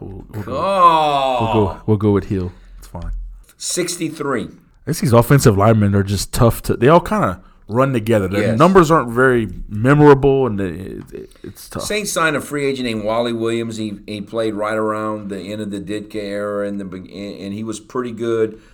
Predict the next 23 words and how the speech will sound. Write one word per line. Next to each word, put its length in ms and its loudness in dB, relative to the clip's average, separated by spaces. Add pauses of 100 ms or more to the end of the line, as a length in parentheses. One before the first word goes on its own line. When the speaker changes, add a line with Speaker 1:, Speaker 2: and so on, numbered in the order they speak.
Speaker 2:
Uh, 120 -6
Brad 420 0
Edelman, 500 -2
I 120 -6
think, 240 -10
is 120 -10
the 80 -8
one 200 -8
that 120 -10
needs 220 -12
to 60 -14
be. 180 -10
He 100 -10
was 220 -10
a 140 -10 (160)
starting 460 -4
guard 460 -4
during 560 -8
a 80 -8
lot 240 -6
of 140 -12
the, 300 -8
those, 360 -12